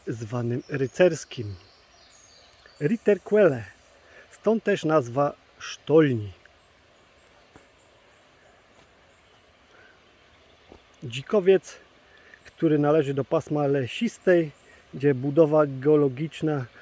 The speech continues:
tych gór składa się z melafirów oraz porfirów, a więc skał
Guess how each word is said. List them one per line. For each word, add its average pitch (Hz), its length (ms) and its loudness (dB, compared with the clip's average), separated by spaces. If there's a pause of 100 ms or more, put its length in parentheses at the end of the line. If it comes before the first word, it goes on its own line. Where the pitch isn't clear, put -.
(160)
tych 147 140 -4
gór 151 260 0
składa 147 440 0
się 147 160 -4
z 120 60 -12
melafirów 139 680 -2
oraz 143 320 -4
porfirów, 147 720 -4
a 135 100 -4
więc 131 280 -4
skał 196 600 -2